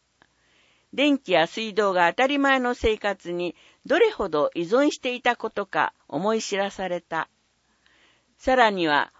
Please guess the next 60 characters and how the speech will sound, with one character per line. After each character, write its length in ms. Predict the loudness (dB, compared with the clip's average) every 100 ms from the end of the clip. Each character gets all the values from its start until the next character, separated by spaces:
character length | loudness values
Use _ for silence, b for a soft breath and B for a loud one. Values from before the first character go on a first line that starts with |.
| _
暴 260 | 4 6 6
風 500 | 2 -2 -2 -2 -2
雨 20 |
の 240 | 0 0 0
夜 320 | 0 -2 0
に 280 | -2 -4 -6 b b -4
我 160 | 0
が 140 | 2 2
家 160 | 0
の 140 | 0 -2
二 200 | -2 -2
階 260 | 2 2
の 140 | 2 -2
玄 260 | -2 -4
関 220 | -2 -4 -2
ポ 200 | 0 0
ー 100 | 0
チ 160 | -4
屋 140 | -4 -2
根 140 | -4
が 220 | -2 -2 -4 b b
半 340 | -4 0 2 2
分 260 | 0 -2
吹 260 | -4 -12 -4
き 20 |
飛 160 | -4 -2
び、 240 | -4 -6 b b b b -2
バ 160 | -2
ッ 40 | -2 _
タ 140 | 0
ン 160 | 0 0
バ 160 | 0 0
ッ 40 | _
タ 160 | -4 -4
ン 100 | -4
と 260 | 0 2 4
大 240 | 4 2
き 140 | 0 -4
な 200 | -4 0
音 420 | 2 2 2 2
を 80 | 2
立 180 | -2 -8
て 160 | -8
て 240 | -4 -2 0 0
暴 120 | 2
れ 120 | 2
出 160 | 0 -2
し 140 | -6
た。 220 | -4 -4 -4 _ b b b b b b
強 240 | 6 8
烈 320 | 10 6 4
な 200 | -2 0
暴 280 | 0 4 4
風 380 | 4 0 -2 -2
雨 60 | 2
が 180 | 2
吹 240 | 0 -4 0
き 80 | 2
荒 120 | 2
れ、 220 | 0 -4